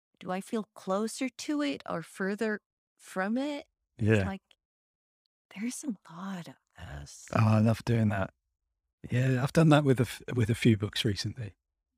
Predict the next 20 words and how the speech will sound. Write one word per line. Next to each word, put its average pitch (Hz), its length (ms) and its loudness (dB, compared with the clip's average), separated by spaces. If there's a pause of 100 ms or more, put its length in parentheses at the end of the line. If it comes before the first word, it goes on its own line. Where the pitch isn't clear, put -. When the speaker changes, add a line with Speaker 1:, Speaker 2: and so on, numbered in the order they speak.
(120)
Speaker 2:
And 123 140 2
there's 120 100 2
been 151 260 8
ones 120 260 6
where 117 120 4
I'm 113 60 6
like, 110 180 2 (500)
"Ah, 135 440 2 (680)
how 190 160 2
did, 190 100 -4 (420)
how 208 180 4
did 226 160 4
I 190 80 8
read 165 300 4
this 139 200 2
before? 113 380 0
Like, 113 260 -4 (220)
I 156 100 2 (120)
never 185 360 6
understood." 131 420 2